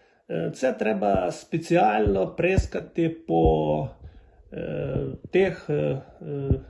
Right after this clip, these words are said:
ділянках, де є та трава, де є ті бур'яни. Е, ш-, чим вона харчується? В основному харчується бур'янами. Е, це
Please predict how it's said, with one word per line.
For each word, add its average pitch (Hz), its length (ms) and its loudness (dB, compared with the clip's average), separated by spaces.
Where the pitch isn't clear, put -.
ділянках, 165 840 0
де 160 280 0
є 151 180 2
та 156 140 -4
трава, 151 720 0
де 156 140 -2
є 147 160 -4
ті - 140 0
бур'яни. 139 680 -2
Е, 143 240 -6
ш-, 330 360 -10
чим 277 240 6
вона 220 180 6
харчується? 160 800 -4
В 156 140 -2
основному 214 760 4
харчується 175 1000 0
бур'янами. 170 1000 0
Е, 156 200 -4
це 240 540 2